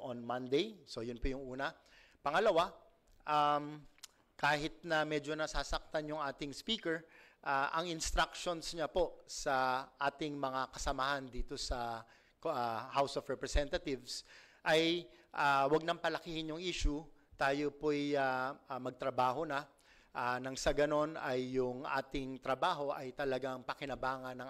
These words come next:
ating mga mamamayan. So yan po, uh, in so many words, ang instructions ng ating Speaker. And we're very happy na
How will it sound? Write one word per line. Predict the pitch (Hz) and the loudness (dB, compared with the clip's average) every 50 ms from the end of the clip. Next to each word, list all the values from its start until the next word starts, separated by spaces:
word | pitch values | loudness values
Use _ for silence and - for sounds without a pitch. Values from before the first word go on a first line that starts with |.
| 127 120 | -10 -10
ating | - - 135 123 | -10 -10 -10 -8
mga | 120 120 117 113 113 113 117 - _ _ _ _ _ _ _ | -8 -6 -6 -6 -6 -8 -10 -14 _ _ _ _ _ _ _
mamamayan. | 120 120 120 120 120 123 120 117 117 117 110 107 104 101 - _ - - - - - _ | 2 2 4 4 2 0 -2 -2 -2 -2 -2 -4 -8 -14 -20 _ -20 -20 -20 -20 -16 _
So | - - 147 143 143 | -2 2 4 4 4
yan | 139 151 147 143 139 | 4 4 2 2 0
po, | - 196 180 175 - - - - - - _ _ _ | 0 2 2 2 0 -2 -10 -20 -20 -20 _ _ _
uh, | - 135 127 127 127 151 | -6 -4 -4 -2 -2 -4
in | 143 113 | -6 -4
so | - - 139 | 0 0 2
many | 135 147 165 185 202 | 2 2 2 2 2
words, | 202 190 180 180 175 175 - - - - - - - - _ - | 2 2 2 2 0 -2 -6 -8 -8 -8 -10 -12 -16 -20 _ -6
ang | 139 135 131 135 | -4 -4 -4 -4
instructions | 143 143 127 120 - - 147 135 131 - - - 143 131 127 127 120 - - 151 | -6 -8 -8 -8 -6 -2 -2 -2 -2 -4 -6 -6 -6 -6 -6 -6 -8 -8 -8 -6
ng | 135 | -6
ating | 131 135 127 - - 127 120 | -4 -4 -6 -6 -6 -8 -8
Speaker. | - - - 165 151 143 151 143 | -10 -8 -8 -6 -2 -2 -2 -2
And | 139 143 131 127 127 123 | -2 -4 -6 -6 -2 2
we're | 135 139 131 | 2 4 6
very | 139 151 156 165 170 | 6 4 4 4 2
happy | 156 - 170 160 - - 185 160 | 2 2 0 0 -2 -2 -4 -4
na | 143 131 127 127 123 123 131 - | -2 -2 -2 -2 -2 -2 -4 -6